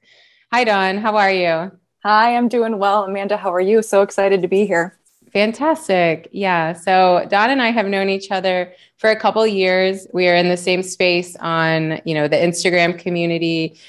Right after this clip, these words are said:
Speaker 1: We worked for the same company for a little while there.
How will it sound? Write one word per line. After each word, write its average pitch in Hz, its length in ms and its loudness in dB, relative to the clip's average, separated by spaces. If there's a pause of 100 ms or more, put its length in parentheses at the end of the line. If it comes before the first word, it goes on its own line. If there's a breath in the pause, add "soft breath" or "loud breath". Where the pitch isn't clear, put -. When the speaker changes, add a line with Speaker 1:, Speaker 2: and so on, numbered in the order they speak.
(160 soft breath)
Speaker 1:
We 165 140 2
worked 160 300 2
for 170 120 -2
the 160 60 -2
same 147 240 -4
company 202 420 0
for 190 180 0
a 185 120 2
little 180 240 0
while 170 260 2
there. 160 420 -2